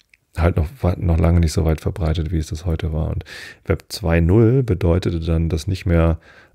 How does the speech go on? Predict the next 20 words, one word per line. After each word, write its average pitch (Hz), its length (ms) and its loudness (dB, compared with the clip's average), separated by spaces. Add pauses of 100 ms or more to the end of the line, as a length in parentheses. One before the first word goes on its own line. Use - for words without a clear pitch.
einer 87 440 2
eine 90 140 0
Seite 85 340 0
erstellt 90 480 0
und 92 200 -4
entscheidet, 82 480 -2
was 80 140 -2
dann 80 140 -2
drauf 90 300 0
ist, 110 240 -4 (400)
sondern 85 400 4
dass 82 200 2
eben 85 240 2
auch 85 320 -2
andere 90 640 4
dazu 87 420 0
beitragen 78 800 -2
können. 73 440 -2 (120)
User-generated 87 1300 2
Content, 80 580 -2